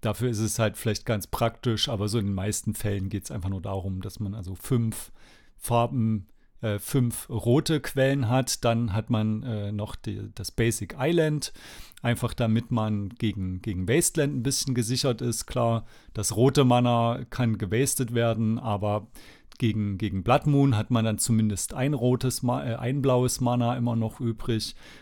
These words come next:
und, äh, man kann mit den Cantrips halt auch weiter suchen. Und deswegen ist so ein Island einfach immer ganz gut im Mirror oder gegen,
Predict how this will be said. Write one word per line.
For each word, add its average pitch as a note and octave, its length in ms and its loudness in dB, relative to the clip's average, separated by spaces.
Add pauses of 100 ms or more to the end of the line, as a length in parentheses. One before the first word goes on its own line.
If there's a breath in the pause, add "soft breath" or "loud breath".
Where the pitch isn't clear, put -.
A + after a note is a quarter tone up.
(140 loud breath)
und, A2 400 0
äh, A2 200 0
man G#2 200 -2
kann A2 220 2
mit G#2 140 2
den G2+ 120 -4
Cantrips G2+ 640 -4
halt F#2+ 220 -4
auch - 300 -8 (460)
weiter G2 540 -2
suchen. G2 580 -2 (540 loud breath)
Und G#2 480 -2
deswegen A#2 420 2
ist - 140 -2
so A#2+ 160 0
ein A#2+ 280 2
Island A#2 460 2
einfach B2 220 -4
immer A2+ 180 2
ganz G2+ 300 -4
gut D3 320 2
im A2 140 2
Mirror B2 500 4
oder G#2+ 240 -2
gegen, G#2 500 -2